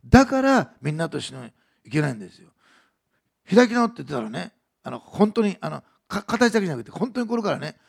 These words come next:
「なんでそれ悪いの？」ってこう堂々としたらね、みんなと一緒に言われても、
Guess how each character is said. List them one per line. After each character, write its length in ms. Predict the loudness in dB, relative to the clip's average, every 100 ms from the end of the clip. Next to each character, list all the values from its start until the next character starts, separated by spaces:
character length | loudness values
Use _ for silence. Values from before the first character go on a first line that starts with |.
| -4
「な 140 | 0
ん 20 | 2
で 60 |
そ 120 | 0
れ 60 | -2
悪 160 | -2 -4
い 40 |
の？」 100 | -8
っ 40 |
て 100 | -12
こ 80 | -14
う 40 | -4
堂 160 | -2
々 120 | 0
と 100 | -2
し 60 | -10
た 80 | -12
ら 80 | -12
ね、 180 | -14 -16 _ -12
み 100 | -10
ん 20 |
な 80 | -10
と 80 | -12
一 60 |
緒 100 | -14
に 60 | -14
言 60 | -14
わ 80 |
れ 60 |
て 0 |
も、 80 | -14